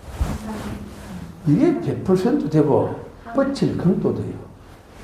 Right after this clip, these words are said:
축 뻗는 거. 그래서 이게 바로, 자, 이걸 한번 써볼게요. 시작. 하나, 둘, 셋, 넷, 다섯, 육 획이죠.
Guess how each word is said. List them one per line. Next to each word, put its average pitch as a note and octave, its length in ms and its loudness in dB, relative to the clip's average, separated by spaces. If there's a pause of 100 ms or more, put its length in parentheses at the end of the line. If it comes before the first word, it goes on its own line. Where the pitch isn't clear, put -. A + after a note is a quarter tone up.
(220)
축 - 200 -4 (180)
뻗는 C#3+ 380 4
거. - 80 -8 (180)
그래서 C4+ 600 2 (420)
이게 E3 480 10
바로, - 600 6 (1600)
자, A2+ 280 0 (1040)
이걸 G3+ 260 6
한번 D3+ 200 4
써볼게요. C3+ 480 0
시작. A#2 580 -2
하나, C3+ 440 -2
둘, A#2+ 260 -4 (100)
셋, A2+ 440 0
넷, A2+ 220 -4
다섯, - 280 -10
육 E3 180 0
획이죠. D3 540 2